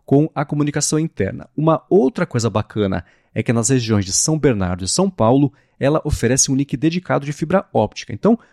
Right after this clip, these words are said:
pra você que tá procurando qualidade de serviço, flexibilidade e baixo investimento também em serviço de voz,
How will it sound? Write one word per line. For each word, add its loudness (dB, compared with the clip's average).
pra -4
você 0
que -18
tá -4
procurando 0
qualidade -2
de -6
serviço, -2
flexibilidade 0
e -2
baixo 0
investimento -2
também 0
em -2
serviço -2
de -4
voz, 2